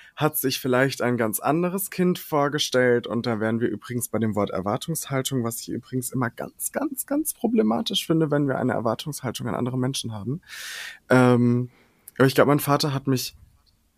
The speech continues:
a-, hat sich anders vorgestellt, dass mein Leben verlaufen könnte. Und, äh, es war für ihn sicherlich irgendwie ein bisschen, keine Ahnung, wack,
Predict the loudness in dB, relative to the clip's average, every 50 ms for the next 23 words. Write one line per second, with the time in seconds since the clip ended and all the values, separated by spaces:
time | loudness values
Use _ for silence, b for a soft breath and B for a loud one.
0 | _ _ _ _ _ -2 0 2 2 2 2 2 2 0 0 0 0 2 2 4
1 | 4 4 2 0 -2 0 0 2 2 2 2 0 -2 0 2 2 4 4 2 0
2 | 0 2 2 2 2 0 -2 2 4 4 4 4 2 0 -2 0 0 0 0 0
3 | -2 -4 -8 -8 -6 -6 -2 -2 -2 -2 -4 -6 -8 -8 -8 -4 0 0 2 2
4 | 2 2 2 4 4 2 0 B B B B B B B B B B _ 2 4
5 | 4 4 4 4 2 0 0 -2 0 0 2 2 2 0 0 -2 0 0 0 0
6 | 0 -2 0 0 2 0 0 -2 -6 -4 -2 -2 0 0 -2 -2 -2 -2 -2 0
7 | 0 0 0 0 0 0 -2 -2 0 0 2 2 2 0 -2 b b b b b
8 | b b b b b b _ _ _ _ _ _ _ _ _ _ _ _ -16 -10
9 | -6 -2 0 2 2 2 2 2 2 2 2 0 0 0 0 2 4 4 4 4
10 | 2 0 -14 -20